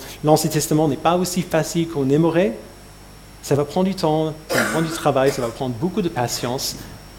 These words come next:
mais il vous enseignera. Il se servira de sa parole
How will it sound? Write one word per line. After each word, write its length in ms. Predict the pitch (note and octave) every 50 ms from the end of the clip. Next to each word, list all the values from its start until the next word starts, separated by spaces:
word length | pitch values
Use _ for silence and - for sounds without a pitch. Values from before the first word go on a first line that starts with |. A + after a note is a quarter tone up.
| - - -
mais 380 | B2 A#2+ B2+ C3 C#3 D#3+ F3+ F#3 - - - - - - - - - - - -
il 120 | - B2 B2
vous 180 | C3 C3+ B2+
enseignera. 540 | C#3+ C#3 C#3 - D3 C3+ C3 B2 A2 G#2 G#2+ - - - - - - - - - - - - - - - - - - - - - - - - - - -
Il 60 | C#3 C3+
se 120 | - C#3+
servira 680 | C3 - - - D#3+ D#3 F3 F#3 F#3 F#3+ F3 D#3+ F3
de 80 | E3 D#3+
sa 160 | - - D#3+
parole 460 | D3+ - D#3+ C#3+ C#3+ D#3 D#3 D#3+ D#3+